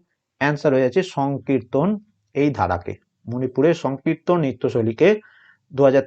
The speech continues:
তেরো সালে ইনট্যাঞ্জিবল কালচারাল হেরিটেজের তালিকায় রাখা হয়েছে। মনে রাখবে, রিসেন্টলি আমাদের দীপাবলি উৎসবকে দু হাজার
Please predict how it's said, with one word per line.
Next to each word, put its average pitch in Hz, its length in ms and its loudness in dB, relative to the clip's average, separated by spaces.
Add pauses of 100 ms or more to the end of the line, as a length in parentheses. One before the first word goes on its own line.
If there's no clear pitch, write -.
তেরো 156 240 6
সালে 165 280 4 (220)
ইনট্যাঞ্জিবল 190 720 4
কালচারাল 139 500 4
হেরিটেজের 120 480 -2
তালিকায় 110 340 2
রাখা 143 220 -2
হয়েছে। 92 320 -8 (1120)
মনে 156 200 4
রাখবে, 190 260 6
রিসেন্টলি 185 520 4 (400)
আমাদের 170 340 6
দীপাবলি 165 460 4
উৎসবকে 180 440 4
দু 147 160 2
হাজার 143 180 6